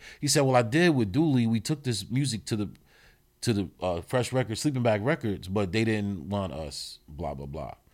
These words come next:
So this is why I had to bring back that other, how Dooley was on it. So that's why him and Dooley did it. And I, I, I wasn't around, so I don't know why Sleeping Bag didn't want it. They didn't deal with it. So I had a little money then, right?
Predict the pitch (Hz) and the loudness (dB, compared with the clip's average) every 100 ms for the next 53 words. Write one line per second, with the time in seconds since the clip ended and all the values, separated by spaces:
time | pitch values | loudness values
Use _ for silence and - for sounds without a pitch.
0 | _ - - - 101 101 104 92 90 82 | _ -20 -14 -2 -2 0 2 2 2 0
1 | 95 90 87 73 82 82 80 78 69 _ | 0 2 0 0 -6 -6 -6 -10 -12 _
2 | - 85 82 95 92 80 76 101 107 85 | -8 -6 -2 0 0 -2 -2 0 0 0
3 | 69 87 78 71 - _ _ _ _ 92 | -4 -4 -4 -6 -12 _ _ _ _ -2
4 | 90 92 87 85 85 87 85 78 113 110 | 0 2 2 0 0 -2 -2 0 2 4
5 | 98 - _ _ - - - _ _ _ | 2 -2 _ _ -20 -20 -20 _ _ _
6 | - _ - - 90 73 82 90 76 80 | -20 _ -10 -6 -6 0 0 0 -4 -2
7 | 90 98 92 87 107 117 101 98 98 104 | 4 4 4 2 4 4 4 4 6 6
8 | 110 98 87 90 80 76 82 92 101 - | 4 0 0 0 -4 -2 2 2 0 -2
9 | 107 107 107 110 110 110 104 110 117 120 | -2 2 2 2 0 -2 0 0 0 -2
10 | 95 87 85 76 92 110 - 131 123 _ | -4 -4 -4 0 0 0 -2 -6 -6 _
11 | _ _ _ _ _ _ _ _ - 117 | _ _ _ _ _ _ _ _ 0 4
12 | 117 113 - - _ - - 110 165 165 | 4 4 -2 -14 _ -20 0 6 6 6
13 | 131 113 101 95 90 85 73 65 55 - | 4 4 4 4 2 0 -4 -8 -12 -16
14 | - 82 82 | -8 -6 -6